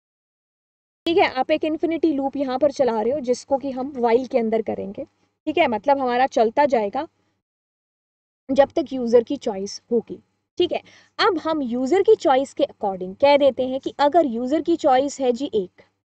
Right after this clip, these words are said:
तो आप क्या कर दो, तो आप पुश नाम के फंक्शन को कॉल कर दो, ठीक है? क्या कराने के लिए? जी, वैल्यू को एंटर कराने के लिए। So एलिफ का यूज़ करेंगे। अब एलिफ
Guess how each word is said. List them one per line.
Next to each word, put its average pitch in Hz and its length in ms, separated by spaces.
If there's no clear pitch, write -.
तो 427 80
आप 381 140
क्या 370 180
कर 254 180
दो, 220 140
तो 349 60
आप 302 340
पुश 466 260
नाम 349 260
के 370 100
फंक्शन 294 400
को 339 100
कॉल 226 280
कर 185 140
दो, - 200
ठीक 339 120
है? 277 140
क्या 294 300
कराने 320 380
के 320 100
लिए? 285 260
जी, 233 180
वैल्यू 220 320
को 247 100
एंटर 214 260
कराने - 380
के - 140
लिए। - 80
So 349 240
एलिफ 302 340
का 381 100
यूज़ 320 380
करेंगे। 220 440
अब 320 240
एलिफ 294 380